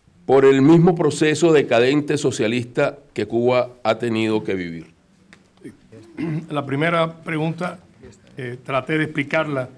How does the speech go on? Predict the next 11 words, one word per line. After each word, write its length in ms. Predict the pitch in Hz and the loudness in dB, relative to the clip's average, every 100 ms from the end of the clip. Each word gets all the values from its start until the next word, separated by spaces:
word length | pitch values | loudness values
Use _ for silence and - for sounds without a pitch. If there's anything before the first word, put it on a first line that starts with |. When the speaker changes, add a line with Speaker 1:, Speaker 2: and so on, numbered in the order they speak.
| _ _ | _ _
Speaker 2:
en 60 | 143 | -10
la 60 | |
presentación. 680 | 139 131 139 - 113 160 180 | -8 -8 -10 -10 -8 -6 -8
Sí, 380 | - 180 190 - - _ _ _ _ | -6 -4 -4 -8 -20 _ _ _ _
el, 520 | 143 131 135 131 131 - | -8 -8 -8 -10 -12 -14
el 180 | 135 127 | -14 -12
pedido 420 | - 139 175 190 | -6 -4 -2 -4
puede 200 | 175 175 | -4 -4
venir 340 | 170 175 185 175 | -2 -4 -6 -10
del 540 | 143 131 151 - 151 | -12 -8 -8 -8 -8
individuo 680 | 156 147 147 156 196 214 214 | -8 -4 -4 -2 -2 -4 -6